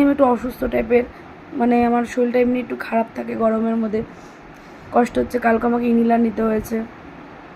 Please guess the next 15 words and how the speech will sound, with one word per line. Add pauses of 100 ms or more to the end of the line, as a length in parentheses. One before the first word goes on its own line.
(800)
তো
এইটা
দেখে
আমার
জন্য
আরও
একটা
বুকে
কষ্ট
হচ্ছে,
আমি
চলতে
পারছি
না।
আমি